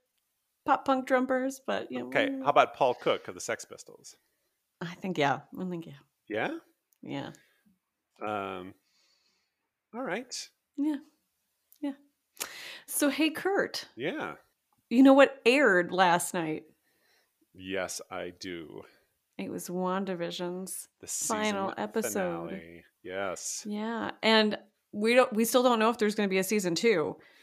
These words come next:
Speaker 1: So that could have been the finale finale.
Speaker 2: I think it was the finale finale. Okay, spoilers
Speaker 1: Yeah.
Speaker 2: ahead. We're gonna talk about the finale of WandaVision.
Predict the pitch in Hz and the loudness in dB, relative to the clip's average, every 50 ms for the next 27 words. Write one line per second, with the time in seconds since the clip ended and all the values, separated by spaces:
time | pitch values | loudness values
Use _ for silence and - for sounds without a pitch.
0 | - - - - 202 180 196 196 233 320 320 - - - 220 220 190 208 196 180 | -16 -8 -2 0 2 4 6 6 6 6 4 0 -2 -2 0 0 0 2 2 4
1 | 170 165 165 170 175 - _ _ _ _ _ _ _ _ _ _ _ _ _ _ | 4 2 0 -2 -4 -8 _ _ _ _ _ _ _ _ _ _ _ _ _ _
2 | _ _ _ _ _ _ _ _ _ _ _ _ _ _ - 180 - - 180 160 | _ _ _ _ _ _ _ _ _ _ _ _ _ _ -6 -6 -4 -2 -2 -2
3 | 156 147 156 196 175 143 143 147 - 156 143 143 131 120 110 95 101 - 175 _ | 0 0 0 0 0 -2 -2 -4 -4 -6 -6 -6 -6 -6 -8 -10 -10 -12 -10 _
4 | - 156 160 - - 302 294 - 208 139 120 123 135 131 - - 104 - - 101 | -4 -4 -4 -2 -4 -8 -4 -2 0 2 4 4 2 2 0 -4 -10 -12 -10 -10
5 | 90 87 85 80 78 82 82 - - 95 - 50 50 - - - 131 139 143 120 | -10 -8 -8 -10 -10 -12 -14 -14 -16 -16 -16 -16 -16 -16 -8 -4 -2 0 2 0
6 | 98 - - - 190 143 139 156 165 175 156 - 165 131 120 95 92 101 104 117 | 0 -2 -4 -2 2 4 4 4 2 0 0 0 0 0 0 0 -2 -2 -4 -4
7 | 117 123 127 131 127 - 123 113 110 - 107 107 104 98 104 - - 135 120 104 | -4 -4 -4 -6 -4 -4 -4 -4 -4 -6 -6 -6 -6 -8 -10 -14 -12 -10 -6 -6
8 | 98 90 87 90 92 101 120 - - - 101 98 95 95 95 95 92 - - - | -6 -6 -8 -10 -12 -12 -14 -14 -12 -8 -6 -6 -6 -6 -8 -10 -14 -16 -18 -20
9 | _ _ _ _ _ _ 131 110 110 _ _ _ _ 107 101 98 104 104 95 - | _ _ _ _ _ _ -20 -20 _ _ _ _ _ -6 -4 -4 -4 -4 -6 -10
10 | 82 78 - 82 82 92 | -12 -12 -14 -14 -18 -18